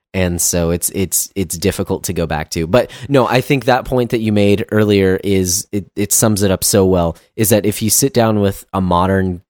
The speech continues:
gamer who hasn't played any of these games, uh, th-, I don't think you would have a good time playing any, like, either GoldenEye or Twisted Metal. Like, it just,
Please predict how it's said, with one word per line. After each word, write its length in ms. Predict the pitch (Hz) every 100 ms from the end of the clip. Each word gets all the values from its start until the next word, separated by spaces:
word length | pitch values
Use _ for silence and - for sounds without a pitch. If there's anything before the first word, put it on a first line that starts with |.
| -
gamer 400 | 98 92 98 104
who 160 | 101
hasn't 320 | 98 95 98 90
played 220 | 95 87
any 240 | 90 90 92
of 80 |
these 220 | 90 95 90
games, 420 | 101 104 107 - - _ _ _
uh, 320 | 95 90 80 - _
th-, 180 | 95 - _
I 280 | 95 95 147 _ _
don't 260 | - 95 -
think 240 | - 90
you 80 | -
would 100 | 82
have 160 | 85 78
a 40 |
good 220 | 80 78 -
time 360 | 78 60 85 - _ _ _
playing 360 | - 98 87 - -
any, 460 | 92 85 82 80
like, 280 | 87 82 50 _
either 500 | 78 87 87 87 85
GoldenEye 640 | 82 92 87 82 85 82 78
or 200 | 80 78
Twisted 400 | - 85 - 78
Metal. 400 | 80 76 73 78 _ _ _
Like, 160 | 78 78
it 140 | 80
just, 420 | 82 80 - -